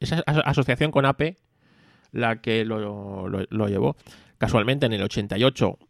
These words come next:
eh, Ron Dennis le roba el motor a, a, a Williams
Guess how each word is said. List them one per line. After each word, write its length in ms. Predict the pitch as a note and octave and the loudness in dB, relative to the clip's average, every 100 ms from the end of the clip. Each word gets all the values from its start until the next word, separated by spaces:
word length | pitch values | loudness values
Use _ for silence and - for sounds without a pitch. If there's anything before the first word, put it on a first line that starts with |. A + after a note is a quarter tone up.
| - | -6
eh, 720 | A2+ G#2+ G2+ G2 F#2+ F#2 F#2+ | -2 0 2 0 -2 -2 -2
Ron 180 | A2+ A2+ | -2 0
Dennis 200 | B2+ A#2+ | 0 0
le 140 | G2+ | -2
roba 320 | G2+ C3+ A#2+ | -2 0 0
el 100 | G#2+ | -2
motor 480 | G#2+ G#2 - C3+ A#2+ - | -6 -10 -6 -4 -4 -6
a, 580 | G#2+ G2 F2+ E2 E2+ G2+ - _ _ - | -8 -8 -10 -12 -14 -18 -20 _ _ -14
a, 720 | B2+ A#2 G2+ F#2+ F2 D#2 - | -8 -6 -6 -8 -10 -12 -12
a 40 | G#2 | -12
Williams 560 | A2 C#3+ E3 A3+ - | -6 -4 -4 -6 -10